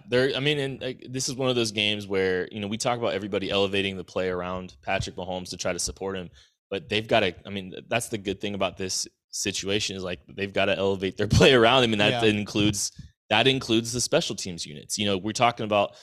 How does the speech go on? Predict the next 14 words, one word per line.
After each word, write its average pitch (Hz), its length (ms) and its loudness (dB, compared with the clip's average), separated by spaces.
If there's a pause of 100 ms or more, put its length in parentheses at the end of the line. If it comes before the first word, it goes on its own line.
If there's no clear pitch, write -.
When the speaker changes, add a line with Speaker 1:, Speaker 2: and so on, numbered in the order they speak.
(200)
Speaker 1:
I'm 113 220 0
sure 117 180 0
we'll 113 160 2
be 107 100 -4
talking 101 320 0
about 95 140 0
all 92 160 2
kinds 92 220 -8
of 87 60 -14
things 90 200 -10
like 87 200 -8
ball 87 200 0
security, 85 800 -4
but 87 200 -4